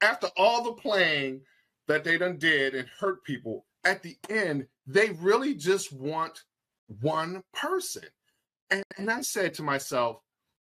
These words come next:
"Wow, you, if we can look back and look at frames of the damage you have done,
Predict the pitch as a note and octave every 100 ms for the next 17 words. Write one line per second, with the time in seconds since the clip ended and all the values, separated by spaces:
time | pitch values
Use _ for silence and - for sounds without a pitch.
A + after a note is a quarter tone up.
0 | _ _ A2+ C3+ D#3 A2+ E2 - _ _
1 | _ _ _ - B2 G#3+ A#3+ A3+ G3 C3+
2 | _ _ _ _ _ _ _ _ _ _
3 | _ _ _ - D#3 A#3 B3+ G3 E3+ F#3+
4 | G3 D#3 D#3 C#3 - C#3 D3+ D#3 C3+ -
5 | - D#3 D3 C3+ A#2 - C3+ A2+ A2 F#2+
6 | C#3 D#3 C3+ A#2 - C3 C3+ A2 A2 C3
7 | G#2+ G2